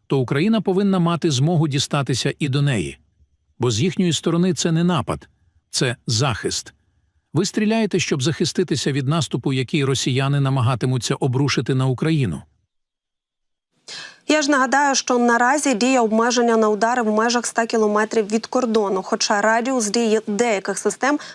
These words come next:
Speaker 2: перевищує триста кілометрів. Ну а повідомляючи вам про чергові злочини Російської Федерації проти мирного населення України, так і хочеться звернутися до всього світу. Скільки ще українців має загинути, щоб ми не мали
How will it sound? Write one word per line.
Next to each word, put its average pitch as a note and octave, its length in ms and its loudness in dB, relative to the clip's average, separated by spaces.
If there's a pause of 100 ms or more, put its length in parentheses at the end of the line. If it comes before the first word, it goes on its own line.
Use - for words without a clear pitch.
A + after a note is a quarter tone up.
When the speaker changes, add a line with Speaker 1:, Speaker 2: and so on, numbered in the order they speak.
Speaker 2:
перевищує B3+ 600 0
триста G#3+ 420 -2
кілометрів. G#3+ 640 0 (480)
Ну D#4 80 4
а B3+ 80 2
повідомляючи B3 840 0
вам G#3 260 0
про G#3 180 0
чергові A#3 420 0
злочини A3 580 2
Російської A3 520 0
Федерації G#3+ 600 0
проти A3+ 360 0
мирного A#3+ 540 2
населення A3+ 580 2
України, A3+ 540 2 (260)
так A3+ 180 -4
і B3 40 -2
хочеться A#3 440 -2
звернутися G#3+ 500 0
до G3 100 -2
всього B3 320 -2
світу. A#3+ 480 -2 (200)
Скільки D#4 380 0
ще D#4+ 240 0
українців C4 720 0
має A3+ 300 2
загинути, A#3 640 2
щоб G#3+ 200 0
ми A#3+ 140 2
не B3 100 2
мали A#3+ 300 2